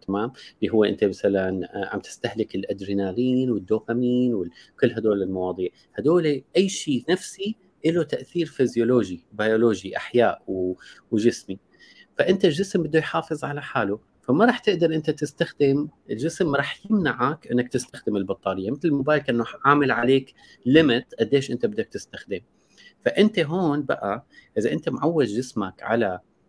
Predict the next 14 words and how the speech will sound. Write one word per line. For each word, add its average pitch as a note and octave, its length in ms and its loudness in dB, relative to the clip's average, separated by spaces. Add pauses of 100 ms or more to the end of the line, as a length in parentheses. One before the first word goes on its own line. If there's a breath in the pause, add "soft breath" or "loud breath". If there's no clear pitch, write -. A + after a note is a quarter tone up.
(460)
هون D3+ 140 8
حجم D3 320 4
البطارية A#2 540 2
بيلعب F#2 360 -4
دور، F#2+ 340 -2
حجم G#2+ 300 -2
بطاريتك G#2 560 -4
النفسية، F#2+ 460 -10
إن G#2 100 -4
قديش G#2+ 360 -4
أنت B2 160 -4
متعود B2+ 580 2 (400 soft breath)
إنك G#2 300 -2
أنت C3 220 -2